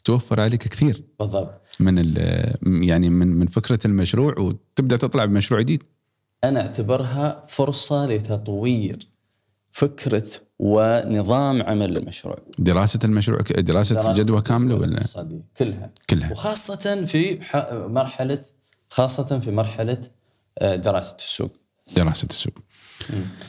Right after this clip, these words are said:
Speaker 2: آه، بعد أضيف إلى هذا آه،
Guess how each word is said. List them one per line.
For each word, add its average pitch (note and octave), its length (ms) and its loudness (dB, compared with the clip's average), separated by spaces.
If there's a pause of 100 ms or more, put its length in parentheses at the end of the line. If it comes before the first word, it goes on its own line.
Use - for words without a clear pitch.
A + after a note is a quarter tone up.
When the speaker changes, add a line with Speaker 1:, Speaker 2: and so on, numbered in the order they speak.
(220)
Speaker 2:
آه، G#2 420 0 (320)
بعد F3+ 460 0
أضيف E3 380 0
إلى D#3+ 160 2
هذا C3+ 800 0 (600)
آه، G2 460 -2